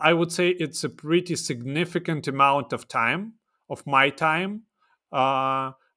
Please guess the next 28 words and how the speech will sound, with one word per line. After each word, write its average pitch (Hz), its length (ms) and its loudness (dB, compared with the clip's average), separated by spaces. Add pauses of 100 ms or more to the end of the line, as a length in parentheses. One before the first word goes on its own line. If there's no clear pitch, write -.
but 143 400 0
it's 175 420 -2
a 180 240 -2
worthwhile 151 840 4
investment 151 960 -2 (500)
because, 185 320 4
as 185 200 6
I 180 120 6
said 196 320 4
at 151 120 -2
the 156 80 -2
very 170 300 4
beginning, 165 720 -2 (680)
uh, 147 400 6
there 160 160 4
is 156 120 2
always 233 380 4
a 165 60 2
chance 185 680 -2 (220)
that 147 300 4
the 151 100 0
probation 160 640 0
period 160 420 0 (160)
won't 170 400 4
be 139 80 2
successful. 165 960 0 (560)
Um, 135 500 4 (840)
uh, 143 380 4